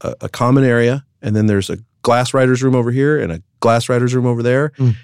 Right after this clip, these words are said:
Speaker 1: And they work on scripts, and sometimes they'll talk and be like, "Oh, we got Cam doing this in the next episode." And they'll be like, "Well, you can't have him do that because we have him doing this in the episode five." Like, literally, it's that. Like, they'll have to, like, compare and see, like,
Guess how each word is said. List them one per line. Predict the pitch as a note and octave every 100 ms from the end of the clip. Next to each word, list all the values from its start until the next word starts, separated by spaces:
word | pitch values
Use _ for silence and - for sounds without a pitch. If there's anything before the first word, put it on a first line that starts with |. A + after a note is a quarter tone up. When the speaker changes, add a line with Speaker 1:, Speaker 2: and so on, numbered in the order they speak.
| _ _ -
Speaker 1:
And | A2 G#2 G2+
they | G2+ A#2 B2+
work | B2+ B2+ -
on | B2+
scripts, | A#2+ - C3 C3 -
and | G2+
sometimes | B2+ B2 C3 C3+ C#3 - - _ _ _ _ _ _ _
they'll | D#3 A2+ B2+ C3
talk | - B2+ D3+
and | C3+
be | C3
like, | B2+ B2
"Oh, | C3+
we | B2+
got | C3 -
Cam | C#3 C3
doing | B2+ A#2+
this | B2
in | -
the | G#2+
next | G#2 -
episode." | A2 - - A2 G#2+
And | G#2 G#2
they'll | A2 G#2+
be | A2
like, | G#2 -
"Well, | A#2
you | G2
can't | F#2+ A#2+ G#2
have | F#2+
him | F2
do | F#2
that | F2 -
because | - F#2
we | G#2
have | G2 F#2
him |
doing | F#2 F2
this | G2 F#2+
in | E2+
the | E2+
episode | - - D#2+
five." | - C#3
Like, | G2 -
literally, | B2+ C#3+ F3+ D#3+ G#2+
it's | F2+ -
that. | C3 C3+ F#2 -
Like, | G2
they'll | A2+ A#2
have | B2 A#2+
to, |
like, | A2 -
compare | G#2+ G#2 A#2+ B2
and | A2+
see, | - B2
like, | G2 F#2+